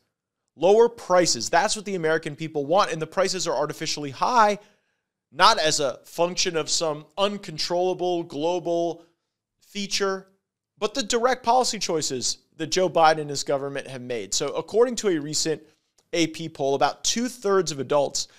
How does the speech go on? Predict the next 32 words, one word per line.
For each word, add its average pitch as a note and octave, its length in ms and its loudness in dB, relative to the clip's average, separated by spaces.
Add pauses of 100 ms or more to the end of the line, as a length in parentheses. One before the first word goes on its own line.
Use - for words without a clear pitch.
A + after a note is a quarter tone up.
(140)
say F3 180 0
their D3+ 140 2
household F3 560 0
expenses D3 600 -6 (200)
have C#3 160 -8
risen D3 360 -4
over C3 200 -6
the C3 80 -8
last B2+ 360 -2
year. B2 200 -8 (180)
Seventy-three A#3 880 0
percent G3 600 -4 (840)
describe F3+ 580 4
the D#3+ 120 -8
national D#3 520 0
economy D3+ 600 -6
as C3 160 -4
poor. - 420 -10 (400)
If - 140 -4
seventy-three C4+ 760 4
percent A3 360 0
of G3 60 -2
the F3+ 60 -4
people F3 400 -2
are C#3+ 120 4
saying E3+ 240 0
that D#3 100 -12
the D#3 120 -8
national F3 500 0
economy F3 480 -2
is E3 160 -2
poor, F3+ 480 -2